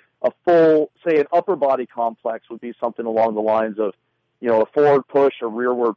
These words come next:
pull, an overhead press, a downward pull, and then a downward press and an upward pull. You know, that's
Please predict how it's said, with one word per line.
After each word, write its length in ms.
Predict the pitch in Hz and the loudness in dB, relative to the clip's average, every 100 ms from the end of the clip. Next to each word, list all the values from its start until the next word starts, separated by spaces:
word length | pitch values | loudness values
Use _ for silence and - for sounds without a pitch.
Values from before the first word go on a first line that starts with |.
| _ | _
pull, 360 | - 160 147 139 | -2 0 2 0
an 100 | 104 | -4
overhead 480 | 110 131 123 123 120 | -4 -2 0 0 -2
press, 340 | - 131 127 120 120 | -2 2 4 2 -8
a 60 | |
downward 460 | 110 117 120 117 110 _ | -6 -4 -4 -6 -8 _
pull, 340 | 123 113 107 _ _ _ | -2 -2 -2 _ _ _
and 100 | 104 | -8
then 100 | 113 | -6
a 40 | 107 | -2
downward 520 | 117 117 117 113 - | 0 0 0 -4 -6
press 280 | - 117 107 - | -2 0 0 -6
and 80 | 104 | -12
an 80 | 113 | -2
upward 380 | 127 - 113 98 | -2 -2 -8 -8
pull. 360 | _ 107 101 98 _ _ _ | _ 0 0 -2 _ _ _
You 80 | 113 | -2
know, 60 | |
that's 200 | 113 143 | 2 0